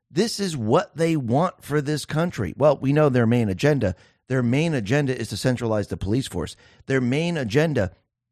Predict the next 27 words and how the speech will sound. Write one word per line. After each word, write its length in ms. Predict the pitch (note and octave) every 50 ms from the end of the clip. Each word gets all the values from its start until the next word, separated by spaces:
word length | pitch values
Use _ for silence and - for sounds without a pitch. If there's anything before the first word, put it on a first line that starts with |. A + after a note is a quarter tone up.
| _ _ _ _ _ _ _ _ -
is 140 | C3+ A2+
to 80 | B2 C3
have 240 | B2 D3 C#3+ C3+ A2+
the 80 | C3
criminals 480 | - - E3 E3 D#3 D3+ C3+ A#2 - -
roaming 320 | A#2+ C3 C3+ C3+ C3 A#2+
the 100 | A#2 G#2+
streets. 380 | - - - C#3 C3 G#2+ - - - _ - _ _ _ _
The 100 | - A2+
main 320 | A#2+ C3+ D3 F3 F#3+ F3+
agenda 380 | D3+ A2+ G2+ D#3 E3 F3 E3 E3+
here 320 | B2+ B2 A#2+ A2 - - _
is 180 | C#3 C3+ A#2+ -
chaos. 680 | - - - D3+ D3+ D#3+ D#3 C3 F#2 - - - - - _ _ _ _ _
That's 340 | - - A#2+ C#3 F3 - -
why 200 | D#3 D#3 D3+ D3+
they're 180 | C#3 D3 C#3+ B2+
doing 400 | G#2 G#2 C3+ C#3+ D3+ C#3+ C3 C3
all 200 | A2+ F#2+ F2+ E2+
this. 300 | - D#2 D2+ - - - _ _ _ _ _ _ _ _ _ _
And 100 | - C3+
the 80 | C3+ B2+
people, 320 | - - G#3 G#3+ G3 E3+
they're 200 | - - D3 C#3
seeing 340 | B2+ - - G3 G#3+ G3+ F#3+
the 140 | D#3 D#3+ -
infiltration, 800 | F#3 E3 D3 D3 C3+ - - D3+ D3+ F#3 F#3 - A2 - -